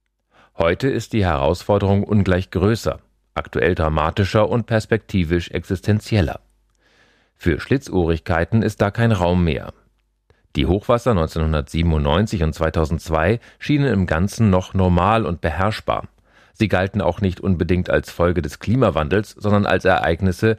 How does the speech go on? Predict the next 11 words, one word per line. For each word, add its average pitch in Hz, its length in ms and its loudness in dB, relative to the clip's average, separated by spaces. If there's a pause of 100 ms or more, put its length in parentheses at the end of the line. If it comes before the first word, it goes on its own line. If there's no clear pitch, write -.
(280)
die 117 100 4
es 104 240 -2
früher 117 380 0
so 95 260 0
oder 90 240 0
so 92 160 -2
ähnlich 104 460 2 (220)
auch 104 180 0
schon 85 180 -4
gegeben 73 420 -2
hatte. - 260 -6